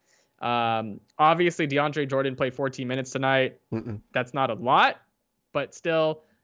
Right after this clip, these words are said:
Speaker 1: there's something to be said about getting off to good starts and limiting the damage that he, when he's on the floor, because again, like I said, foot speed and athleticism quite aren't there for D J anymore.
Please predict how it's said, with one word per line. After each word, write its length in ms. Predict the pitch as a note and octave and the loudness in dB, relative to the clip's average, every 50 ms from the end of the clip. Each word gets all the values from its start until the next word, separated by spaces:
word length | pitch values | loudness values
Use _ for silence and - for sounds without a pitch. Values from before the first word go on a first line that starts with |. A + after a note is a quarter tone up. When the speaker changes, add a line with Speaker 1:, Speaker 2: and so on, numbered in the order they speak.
| _ _ - | _ _ -6
Speaker 1:
there's 120 | D3 C#3+ | -4 -2
something 220 | - F3+ F3 F3+ F3 | -2 -2 -2 -2 -4
to 80 | F3 | -4
be 80 | D#3 D#3 | -4 -6
said 260 | C#3+ - - D3+ D3 | -4 0 0 2 2
about 260 | D3 C#3 C#3 C3 C3 | 2 0 -2 -4 -4
getting 220 | - C#3+ C#3 C#3 C3 | -2 -4 -4 -2 -2
off 120 | C3 C3+ - | -4 -4 -6
to 60 | - | -8
good 220 | B2 B2 C3 B2+ B2 | -10 -6 -6 -6 -6
starts 580 | - - B2+ B2+ C3+ C#3+ C#3+ - - - - - | -4 -2 0 2 2 0 -2 -6 -16 -18 -14 -12
and 180 | D3 C3 B2 A#2+ | -10 -8 -4 -4
limiting 320 | B2+ C3 C3+ C3+ C3+ C3 | -2 -2 0 0 -2 -2
the 60 | B2+ A2+ | -2 -2
damage 380 | B2+ A#2 A#2 B2 C3 C3+ C3+ | -2 -2 0 0 -2 -2 -2
that 160 | C3 B2+ A#2+ | -2 -2 -2
he, 60 | B2 - | -2 -4
when 160 | C3+ B2+ B2+ | -4 -2 0
he's 100 | B2+ A#2+ | 0 0
on 140 | B2+ A#2 C3 | 0 0 0
the 80 | B2+ - | 0 0
floor, 360 | - D#3+ D#3+ D#3 D3+ D3 D3+ | 2 4 6 8 8 6 4
because 300 | C#3 C3 - C#3+ B2 B2+ | 2 0 0 0 0 0
again, 240 | B2 A#2 C3 B2 A#2+ | 0 0 0 0 0
like 160 | A#2+ G#2+ - | 0 -2 0
I 100 | A#2+ B2 | 0 0
said, 300 | A#2+ - C3 A#2 A2+ - | 0 0 -2 -2 -2 -2
foot 180 | - C3 B2+ | -2 -2 -2
speed 380 | B2+ - - C3+ C3 C3 C3 B2 | -2 -4 -4 -2 0 0 0 0
and 160 | A#2+ A#2 A2+ | 0 0 -2
athleticism 560 | A2 A2 - A#2+ A#2+ A#2+ B2 C#3 B2 B2+ B2 A#2+ | -4 -4 -2 -2 -2 -2 -2 -2 -2 -2 -2 -4
quite 280 | A#2+ - C3 A#2+ A#2+ | -2 0 2 2 2
aren't 180 | A#2+ A#2+ A#2 - | 2 -2 -4 -2
there 140 | A#2+ A#2 A#2 | -4 -4 -4
for 140 | - B2+ B2 | -2 -4 -4
D 180 | A#2+ B2+ B2+ B2 | -4 -2 -4 -2
J 160 | B2 B2+ B2+ | 2 2 2
anymore. 520 | B2+ B2 B2 B2 B2+ B2+ B2+ B2+ C3 C3+ | 2 2 2 0 0 0 2 0 0 -2